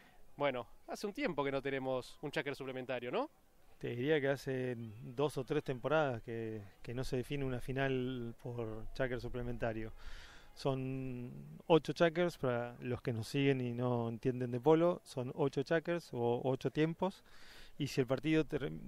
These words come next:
Speaker 2: se, termina empatado, se va a un tiempo suplementario más y se define con gol de oro.
Speaker 1: Atentos al caballo de Gonzalito Pieres, Open Zeta Jones,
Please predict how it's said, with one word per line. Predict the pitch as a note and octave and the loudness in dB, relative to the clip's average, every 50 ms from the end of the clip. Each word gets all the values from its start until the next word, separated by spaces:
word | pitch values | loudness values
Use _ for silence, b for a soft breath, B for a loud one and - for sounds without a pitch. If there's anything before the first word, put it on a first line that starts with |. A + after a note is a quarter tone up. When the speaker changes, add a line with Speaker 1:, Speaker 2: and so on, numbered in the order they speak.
| - E3+ E3 E3 E3 D#3+ | -12 -12 -12 -12 -12 -14
Speaker 2:
se, | - - F3 D#3+ E3 D#3+ | -12 -12 -12 -12 -12 -8
termina | - C3+ A#2+ B2+ C#3 C#3 | -6 -4 -2 0 0 0
empatado, | C#3 C3 - C#3+ - D#3+ E3 E3+ F3+ F#3+ F3 | 2 2 2 4 6 8 8 8 6 6 2
se | - - C3+ B2 | -2 -2 -2 0
va | B2 B2+ C#3 D3 | 2 2 2 2
a | C#3+ | 0
un | B2+ B2+ B2 | -2 -4 -2
tiempo | - C#3 C3 A#2+ A#2+ A#2 | 0 0 0 0 -2 -4
suplementario | - A#2+ A#2 B2 B2 B2 B2+ - D#3 D#3 D#3+ | -6 -4 -4 -2 -2 0 2 4 4 4 4
más | E3 F3 F#3 F#3 - - - - - - | 2 2 0 -2 -4 -8 -18 -20 -14 -8
y | - D3+ D3 | -6 -6 -2
se | - D#3 | 2 2
define | C3+ B2+ - D#3 D3 D3 C#3+ | 2 2 2 2 2 2 2
con | - C#3 C3 C3+ C3+ B2 | 2 2 2 0 0 2
gol | C3+ C3+ C3 B2 | 2 4 4 6
de | B2 A#2+ | 6 6
oro. | A2+ A2 A2 G#2+ - - - - - b b b b b b b | 4 4 2 0 -4 -6 -14 -18 -16 b b b b b b b
Speaker 1:
Atentos | C3 B2+ - - F3+ F#3+ F#3+ E3 - D#3+ - - | -10 -6 0 2 2 2 2 2 0 0 0 0
al | D#3+ D#3+ | 0 0
caballo | D3 D3+ D3 D3+ D#3+ D#3 D#3 D3+ | 2 4 6 6 6 6 4 0
de | C#3+ | 0
Gonzalito | C#3 C3 B2+ - C3+ C3 C#3+ B2+ - C3+ | 0 -2 -2 -4 -4 -6 -4 -4 -4 -4
Pieres, | - - D3+ E3 E3+ F3+ E3 - - - | -4 -2 -2 0 0 0 -2 -2 -4 0
Open | D3+ D3 D3 - - C#3+ C3+ C3 B2 A#2+ | 2 2 2 2 0 -2 -2 -2 -4 -4
Zeta | - D3+ C#3+ - B2+ - | -4 -4 -2 -2 -4 -2
Jones, | - D3+ E3+ F3+ F#3 G3 - | 0 2 2 4 2 0 -4